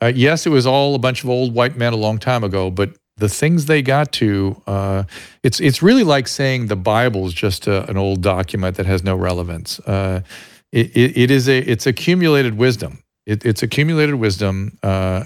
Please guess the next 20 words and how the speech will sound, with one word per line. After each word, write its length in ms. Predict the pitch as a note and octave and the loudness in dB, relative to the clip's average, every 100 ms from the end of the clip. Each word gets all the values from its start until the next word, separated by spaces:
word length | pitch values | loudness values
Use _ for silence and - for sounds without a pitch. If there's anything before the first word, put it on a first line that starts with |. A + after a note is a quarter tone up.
| - | -6
and, 380 | A2 G2+ G2 G2 | -2 0 0 -4
you 100 | - | -2
know, 80 | G2+ | 2
whether 200 | G2 G#2 | 2 2
you 80 | G#2 | 0
believe 260 | G2 G2 F#2 | 2 2 2
it's 200 | F2+ - | -2 -4
inspired 540 | E2+ - G2 G2 F#2+ | -6 -4 -2 -2 -2
divinely 340 | F#2+ G2 G2 | -2 -2 0
or 60 | G2 | 2
whatever, 460 | G2 A2 B2 G2+ F#2 - - - _ - | 2 2 2 2 -2 -10 -20 -20 _ -4
it, 140 | B2+ | 2
there's 180 | C3 B2+ | 2 2
a 60 | |
reason 420 | B2+ C3+ E3 C#3+ B2+ | 4 4 4 2 0
these 200 | A#2 - | -2 0
things 200 | A#2 - | -2 0
<laughs> 0 | |
stick 260 | E3 - | -2 2
around. 500 | C3+ C3+ B2+ G2+ B1 | 2 4 2 -2 -4